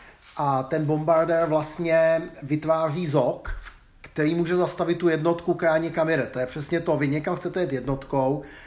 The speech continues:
a ten super vám tam prcne toho bombardáka a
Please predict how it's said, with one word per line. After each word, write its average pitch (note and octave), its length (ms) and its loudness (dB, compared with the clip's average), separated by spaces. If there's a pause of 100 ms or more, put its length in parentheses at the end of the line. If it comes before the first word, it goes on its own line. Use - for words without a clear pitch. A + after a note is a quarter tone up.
a - 80 -6
ten E3 160 -2
super D#3+ 220 -4
vám D#3 220 0
tam D#3+ 160 0
prcne D3+ 320 -4
toho D3+ 300 0
bombardáka C3 960 -2 (240)
a C#3 140 -4